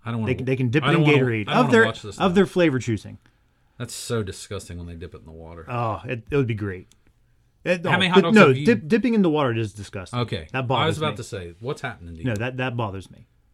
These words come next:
Speaker 1: Have you ever done it?
Speaker 2: What? Try to eat a hot
Speaker 1: Dipped
Speaker 2: dog?
Speaker 1: one in the hot dog?
Speaker 2: No, it sounds awful.
Speaker 1: Oh, yeah.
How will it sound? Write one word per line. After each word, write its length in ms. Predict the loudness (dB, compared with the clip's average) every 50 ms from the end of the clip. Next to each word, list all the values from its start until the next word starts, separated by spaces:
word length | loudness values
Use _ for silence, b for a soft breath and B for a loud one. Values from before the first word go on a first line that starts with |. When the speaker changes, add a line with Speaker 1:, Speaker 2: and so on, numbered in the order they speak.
| _ _
Speaker 1:
Have 100 | -2 4
you 100 | 6 6
ever 100 | 6 4
done 220 | 2 -2 -4 -4
it? 100 | -6 -10 -12 _ _ _ _ _ _ _ _ _
Speaker 2:
What? 320 | -10 -6 -4 -4 -4 -6 -6
Try 100 | -4 -2
to 60 | 0
eat 40 | 0
a 60 | 4
hot 80 | 4 4
Speaker 1:
Dipped 100 | 4 4 2
Speaker 2:
dog? 80 | 0
Speaker 1:
one 100 | -2 -2 -2
in 60 | -4
the 60 | -4 -6
hot 160 | -6 -2 2
dog? 100 | 4 4
Speaker 2:
No, 220 | 6 6 6 4
it 100 | 2 0
sounds 240 | -4 -4 -4 -4 -2
awful. 400 | -2 -2 -4 -4 -6 -12 -16 -16
Speaker 1:
Oh, 120 | -16 -16 -12
yeah. 220 | -12 -12 -12 -12